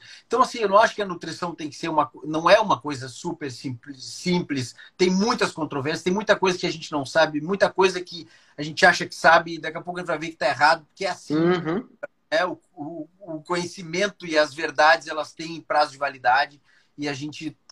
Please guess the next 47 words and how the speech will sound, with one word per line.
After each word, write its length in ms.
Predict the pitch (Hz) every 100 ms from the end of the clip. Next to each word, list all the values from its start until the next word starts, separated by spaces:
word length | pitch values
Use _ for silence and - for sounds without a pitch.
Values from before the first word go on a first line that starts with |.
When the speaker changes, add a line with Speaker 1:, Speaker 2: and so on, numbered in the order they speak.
| -
Speaker 1:
que, 220 | 160 156 160
e 80 |
a 80 | 151
gente 300 | 139 170 -
que 160 | - 180
pensa 580 | - 165 175 202 - 170
e 80 | 147
que 100 | 147
tem 160 | 160
a 40 | 160
cabeça 440 | 170 156 160 180
aberta, 440 | 160 151 160 165 175
a 60 |
gente 400 | 151 170 180 180 -
tem 160 | 175 170
que 100 | -
continuar 540 | 190 180 247 202 214
pensando 500 | 226 196 - 185 208
e 60 | 214
continuar 460 | 190 - 190 196
com 80 | 196
a 40 |
cabeça 320 | 190 185 185 220
aberta. 300 | 208 226 - _ _
E 80 | 170
a 40 |
gente 160 | 165 165
vai 180 | 185 185
tá 180 | 202 208
errado 380 | 196 180 196
em 60 | 214
um 20 |
monte 200 | 208 233
de 80 | -
coisa 260 | 202 220 -
que 80 |
nós 120 | 202 175
estamos 220 | 185 175
dizendo 340 | 165 185 175
hoje, 300 | 170 202 196 _ _ _
amanhã 320 | 180 180 190
nós 140 | 202 180
vamos 140 | 196
ver 120 | 196
que 60 | 196
tá 100 | 220
errado. 200 | 185